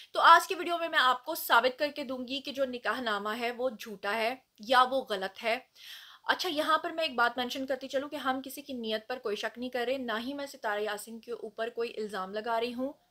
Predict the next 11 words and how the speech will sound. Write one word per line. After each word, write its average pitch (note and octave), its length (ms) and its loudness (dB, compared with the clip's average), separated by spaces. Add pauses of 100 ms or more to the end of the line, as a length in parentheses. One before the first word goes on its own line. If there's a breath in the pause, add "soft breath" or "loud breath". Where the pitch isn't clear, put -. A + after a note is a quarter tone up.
(140)
मेरा A#3 300 0
काम B3+ 260 0
है C4+ 80 -6
सिर्फ D4+ 360 -10
सच्ची - 540 -4
बात G#3+ 300 4
को - 100 -2
आप G#3+ 320 2
तक B3 140 -8
पहुँचाना, A3 420 -4
क्योंकि A#3 240 -8